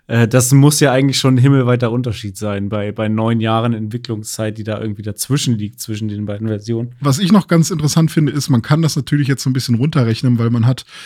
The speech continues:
Speaker 2: von G T A fünf bis zum allerersten G T A relativ genaue Zahlen, wie viele, äh, Units verkauft wurden. Von den neuesten, ähm, G T A Spielen, also der Trilogie,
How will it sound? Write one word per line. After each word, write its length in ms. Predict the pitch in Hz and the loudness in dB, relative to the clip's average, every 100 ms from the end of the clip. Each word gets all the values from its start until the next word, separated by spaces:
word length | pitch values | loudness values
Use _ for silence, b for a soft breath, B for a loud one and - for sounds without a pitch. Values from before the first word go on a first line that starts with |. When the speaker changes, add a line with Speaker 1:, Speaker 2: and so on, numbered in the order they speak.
| B | B
Speaker 2:
von 240 | - 123 117 | 0 2 4
G 140 | 131 | 2
T 140 | 143 | 0
A 100 | 120 | -4
fünf 540 | 113 - 151 165 - - | -6 2 2 2 -2 -2
bis 420 | 131 123 - - | 0 0 -4 -10
zum 200 | - 123 | -4 -4
allerersten 440 | 123 131 131 - | -2 -4 -4 -2
G 100 | 123 | -2
T 140 | 123 127 | -2 -2
A 220 | 120 123 | -2 -2
relativ 400 | 113 123 123 107 | -2 -2 -4 -4
genaue 320 | 123 117 117 | -2 0 0
Zahlen, 500 | - 127 123 123 127 B B B | 0 0 4 2 0 B B B
wie 180 | 117 117 | 0 0
viele, 720 | - 123 117 113 113 113 113 | 0 0 2 2 0 -2 -2
äh, 200 | 110 101 | 0 0
Units 360 | 123 127 - - | 0 0 -2 -6
verkauft 540 | 117 - 135 - - | -4 -2 -2 -2 -2
wurden. 340 | 113 110 156 160 B B | 0 0 0 -2 B B
Von 240 | - 135 123 | -2 2 4
den 200 | 120 117 | 4 4
neuesten, 800 | 127 143 - - 151 139 143 135 | 4 2 -2 -4 0 0 0 -2
ähm, 840 | 127 123 123 123 127 120 123 120 120 | -2 0 2 0 -2 -6 -12 -16 -8
G 140 | 131 | -6
T 140 | 127 117 | -6 -6
A 120 | 131 | -6
Spielen, 280 | - 139 120 | -4 -2 -2
also 160 | 104 | -4
der 240 | 104 101 - B B - | -4 -6 -10 B B -10
Trilogie, 680 | - 113 107 104 127 147 | -2 0 0 0 0 0